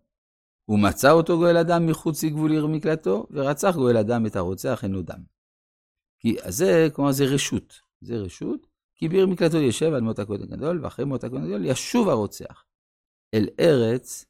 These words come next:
אחוזתו". זאת אומרת שהכהן הגדול, כתוב שהאימהות של הכהנים הגדולים היו נותנים מזון לרוצחים, כדי שלא יתפללו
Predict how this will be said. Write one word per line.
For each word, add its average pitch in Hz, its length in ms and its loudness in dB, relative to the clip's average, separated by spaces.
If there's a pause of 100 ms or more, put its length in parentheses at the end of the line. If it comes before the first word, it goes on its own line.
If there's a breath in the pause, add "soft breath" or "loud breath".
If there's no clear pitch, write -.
(300)
אחוזתו". 113 1600 -4 (480)
זאת - 80 -14
אומרת 117 240 2 (1300)
שהכהן 90 580 0
הגדול, 120 540 2 (260)
כתוב 143 300 -6
שהאימהות 101 1040 -4
של 101 260 -12
הכהנים 110 460 -4
הגדולים 139 580 -2 (560)
היו 131 380 0
נותנים 120 500 0
מזון 117 480 0
לרוצחים, 98 520 -2 (760)
כדי 98 200 -6
שלא 120 220 -2
יתפללו 104 580 -2